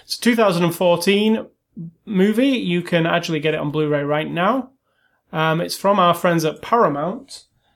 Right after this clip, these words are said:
And, Sid Talk, give us a synopsis, syni-,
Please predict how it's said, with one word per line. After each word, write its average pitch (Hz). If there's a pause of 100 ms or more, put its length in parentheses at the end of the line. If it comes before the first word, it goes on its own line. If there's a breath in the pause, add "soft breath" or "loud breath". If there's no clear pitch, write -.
(240)
And, 190
Sid -
Talk, 151
give 190
us 220
a 202
synopsis, 226 (280)
syni-, 202